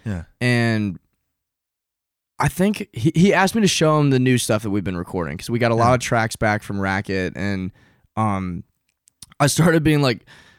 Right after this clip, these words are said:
Speaker 2: "Oh, like, look at this stupid thing from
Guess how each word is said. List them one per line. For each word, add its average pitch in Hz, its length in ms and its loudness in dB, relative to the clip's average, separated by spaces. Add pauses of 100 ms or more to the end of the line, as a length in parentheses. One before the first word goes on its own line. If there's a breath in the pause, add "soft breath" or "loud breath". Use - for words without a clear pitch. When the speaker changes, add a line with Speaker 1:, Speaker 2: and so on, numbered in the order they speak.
(420 soft breath)
Speaker 2:
"Oh, 156 240 4
like, 127 180 0
look 160 140 4
at 160 100 2
this 143 300 0 (140)
stupid 143 500 0
thing 139 200 2
from 127 440 0